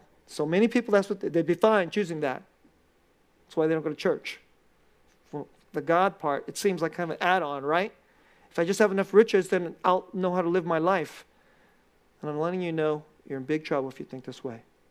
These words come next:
But actually, your life is filled with greed and sin. And lots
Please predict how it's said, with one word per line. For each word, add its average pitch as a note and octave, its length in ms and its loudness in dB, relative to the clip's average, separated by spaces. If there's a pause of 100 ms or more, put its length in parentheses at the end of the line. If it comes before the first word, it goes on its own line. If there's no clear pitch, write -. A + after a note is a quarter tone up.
(800)
But D#3 100 -2
actually, G3 300 0
your F#3 100 2
life F3 220 0
is E3+ 100 -8
filled F3 180 -2
with D#3 240 -6
greed G3+ 500 0 (400)
and C#3+ 100 -12
sin. D#3 420 -6 (1700)
And D3 180 -2
lots G3+ 520 0